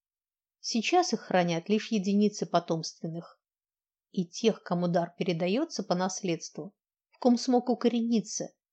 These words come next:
проявляясь в раннем возрасте, осталось очень мало. И теперь дар просто, просто вспыхивает, как попало. Мама работала с огнем,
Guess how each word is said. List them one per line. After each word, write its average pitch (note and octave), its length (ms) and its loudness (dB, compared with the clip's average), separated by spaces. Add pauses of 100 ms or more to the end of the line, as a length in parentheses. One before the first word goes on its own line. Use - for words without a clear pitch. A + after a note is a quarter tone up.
проявляясь G3 560 4
в - 20 -2
раннем F3 340 0
возрасте, - 680 -2 (320)
осталось F3 500 -2
очень E3+ 340 -2
мало. D#3 320 -12 (760)
И - 100 -8
теперь D#4+ 340 4
дар B3+ 320 4 (440)
просто, E4 500 -2 (280)
просто D#4 340 -2
вспыхивает, - 720 -2 (420)
как D#4 260 0
попало. E3 540 4 (640)
Мама B3 400 4
работала F3+ 460 0
с - 120 -6
огнем, F3 540 0